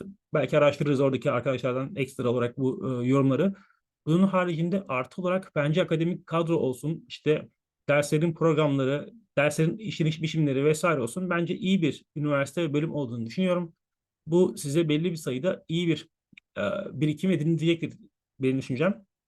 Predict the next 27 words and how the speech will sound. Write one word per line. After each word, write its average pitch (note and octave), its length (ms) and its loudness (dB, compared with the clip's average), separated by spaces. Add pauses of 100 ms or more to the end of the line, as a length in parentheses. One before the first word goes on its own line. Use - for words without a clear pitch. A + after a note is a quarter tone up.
(360)
Ama F#3 180 4
tabii F#3 280 0
burada F3 200 0
şunu G3 200 4
söylemek D3 380 0
gerekiyor. C3 640 0
Üniversite E3 540 0
sizin D3+ 300 -2
için D#3 180 -2
arkadaşlar D3+ 600 0
en E3+ 160 0
fazla C#3 460 -4
yüzde C3+ 360 -4
elli D3 280 0
elli D3 200 0
beş D3+ 140 -2
olmalı G#2+ 440 -4
öğrenme C3+ 420 2
deneyiminde. G#2+ 580 -2 (680)
Yani A#2 140 -2
artık C3+ 340 -2
öğrenme C#3+ 460 2
deneyimini D#3+ 560 2
yüzde C3+ 360 -2
yüz E3 180 2
üniversiteye D3 640 0
bağlarsanız F3 800 -4